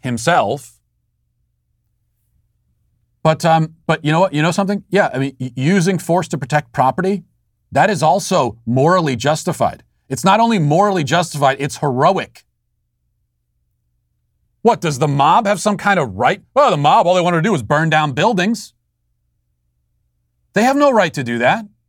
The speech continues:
This, this is people's property. This is their livelihood, their lives, their businesses that are being destroyed.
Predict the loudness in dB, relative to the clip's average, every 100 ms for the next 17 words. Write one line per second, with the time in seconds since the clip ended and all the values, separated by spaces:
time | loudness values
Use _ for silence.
0 | _ _ _ _ _ _ _ _ _ _
1 | _ -4 -4 -4 -8 -6 -4 0 -2 -2
2 | -2 -2 0 -4 -6 _ _ -4 0 0
3 | 2 2 2 0 -4 -4 -8 _ _ 0
4 | 2 2 2 0 -2 -4 -2 0 0 -2
5 | -2 -6 -14 _ -4 -2 2 0 -2 -6
6 | -4 -4 -6